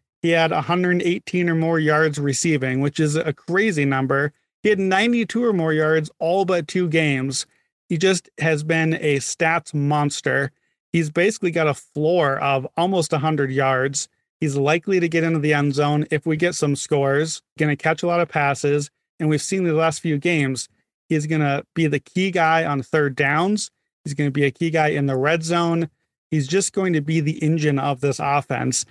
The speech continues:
And as much as the quarterback often gets the credit,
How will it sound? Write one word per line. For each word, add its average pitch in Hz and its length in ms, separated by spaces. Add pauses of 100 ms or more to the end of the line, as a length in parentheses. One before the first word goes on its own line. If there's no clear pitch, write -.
(260)
And 156 100
as 143 140
much 165 340
as 156 460
the - 120
quarterback 156 840
often 151 320
gets 160 200
the 175 100
credit, 165 480